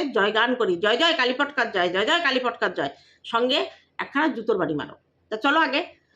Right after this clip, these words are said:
ওর বোনের কমেন্টটা পড়ি। বোনকে দিয়ে কমেন্ট কর, পিন, অবশ্য পিনটা সরিয়ে দিয়েছে, দিয়ে সেখানে হয়তো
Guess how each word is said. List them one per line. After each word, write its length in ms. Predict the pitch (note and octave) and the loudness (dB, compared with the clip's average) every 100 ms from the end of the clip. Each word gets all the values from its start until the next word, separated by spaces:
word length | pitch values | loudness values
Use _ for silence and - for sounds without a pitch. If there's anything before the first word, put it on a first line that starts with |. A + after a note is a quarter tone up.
| - | -6
ওর 80 | A3+ | -2
বোনের 360 | G3 C4+ E4+ G#4 | 0 2 2 2
কমেন্টটা 360 | F#4 A#3+ A3 F#3 | 0 0 0 -2
পড়ি। 300 | D#3+ - - _ _ _ _ _ - | -4 -10 -12 _ _ _ _ _ -16
বোনকে 320 | E3 F3+ F#3 A#3 | -4 -2 0 0
দিয়ে 160 | B3+ | -2
কমেন্ট 280 | G3+ F3+ A#3+ | -2 -2 0
কর, 100 | C4+ B3 | -2 0
পিন, 180 | E4+ F#4 D#4+ - - - | 4 6 4 2 -16 -8
অবশ্য 260 | - D4 - | -2 0 0
পিনটা 320 | D4+ D#4+ F4 | 0 0 0
সরিয়ে 300 | - A#3+ A#3+ G3 | -2 -2 -2 0
দিয়েছে, 260 | D#3+ D#3+ | 0 0
দিয়ে 200 | E3 C4+ D#4 | -2 0 0
সেখানে 360 | A#3+ G#3+ C4 | -2 -2 0
হয়তো 280 | B3+ B3+ B3+ | 0 0 0